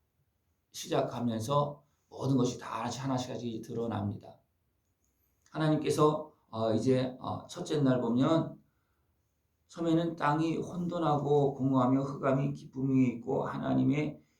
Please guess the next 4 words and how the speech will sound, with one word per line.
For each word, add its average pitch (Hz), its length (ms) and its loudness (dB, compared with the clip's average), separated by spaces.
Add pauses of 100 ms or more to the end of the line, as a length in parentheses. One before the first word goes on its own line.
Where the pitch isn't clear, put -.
(100)
영은 135 580 4 (260)
수면 160 400 2
위에 151 440 4 (300)
운행하시니라. 127 1120 2